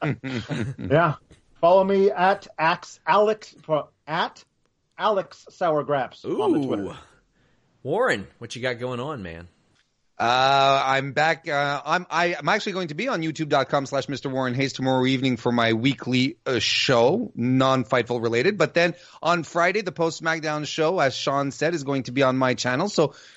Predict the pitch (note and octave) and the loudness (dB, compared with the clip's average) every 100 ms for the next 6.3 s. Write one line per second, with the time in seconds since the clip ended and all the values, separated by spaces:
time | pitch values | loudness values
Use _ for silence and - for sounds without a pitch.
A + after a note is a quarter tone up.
0 | _ D#3+ - F#3+ - A#3 D4+ C4+ C3+ A2+ | _ -6 -2 -2 0 2 4 4 0 0
1 | G3+ D4+ C4 F3+ D3+ D#3+ E3+ - - A#3+ | 2 2 0 -4 -4 0 0 -2 -2 -2
2 | C4+ - C#4+ B3+ E3+ D3 A#2+ B2+ D#3+ C#3+ | -2 -6 -6 -6 -6 -6 -8 -10 -8 -2
3 | C#3+ - - _ - C#3+ D3 D3 C#3 C#3 | -2 -2 -14 _ -6 0 0 2 2 4
4 | B2+ B2+ B2 D#3 D3 C#3 C3 E3 A3 F#3+ | 4 2 0 0 0 -2 -2 -4 -4 2
5 | G3+ D#3 A#2 - C#3+ C3+ A#2+ A#2+ G#2+ G2+ | 4 4 2 0 0 2 0 0 0 0
6 | C4 G4 - | 2 0 -6